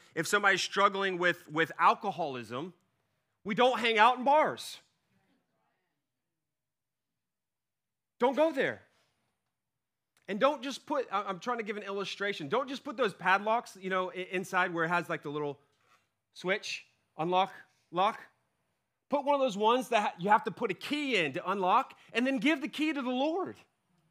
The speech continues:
Give a key to somebody who will lovingly hold you accountable, who will walk alongside you.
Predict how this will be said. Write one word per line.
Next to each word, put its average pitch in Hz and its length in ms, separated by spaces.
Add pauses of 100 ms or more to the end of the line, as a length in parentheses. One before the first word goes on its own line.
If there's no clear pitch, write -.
(960)
Give 285 160
a 247 60
key 302 440 (340)
to 269 160
somebody 277 480
who 269 180
will 226 180
lovingly 262 460
hold 233 340
you 233 140
accountable, 202 600 (1400)
who 254 80
will 226 120
walk 233 280
alongside 240 760
you. 110 220